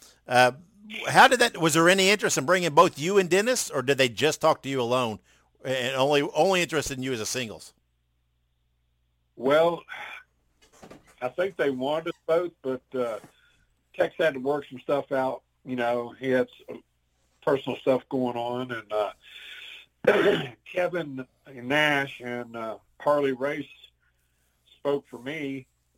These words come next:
Speaker 2: and, uh, so in a month after we got let go in W C W, I, I flew up, had a meeting with Vince and J J Dillon, and, uh,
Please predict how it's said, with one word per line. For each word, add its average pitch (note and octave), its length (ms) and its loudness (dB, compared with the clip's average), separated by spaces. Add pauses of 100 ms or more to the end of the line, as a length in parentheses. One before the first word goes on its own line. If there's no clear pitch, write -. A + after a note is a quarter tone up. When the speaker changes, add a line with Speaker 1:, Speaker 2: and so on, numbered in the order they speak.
(500)
Speaker 2:
and, A2 240 -14
uh, G#2+ 380 -8 (1300)
so A2+ 480 -4 (240)
in A#2+ 580 -4
a A#2 100 -2
month C#3 340 2
after C3 320 0
we C3 160 -4
got B2+ 240 -2
let B2+ 180 -8
go C3 260 -4
in B2 100 -12
W C3 280 -4
C C3+ 60 -12
W, C3 420 -4
I, A#2+ 240 -6 (380)
I B2+ 140 -4 (100)
flew C3 340 -2
up, C#3 180 -4 (200)
had B2 220 -2
a B2 120 -4
meeting B2+ 360 -2
with A#2+ 240 -4
Vince C3+ 340 -2
and A2 140 -14
J B2+ 180 2
J B2+ 240 0
Dillon, C3+ 540 -2
and, A2+ 260 -14
uh, A2 220 -6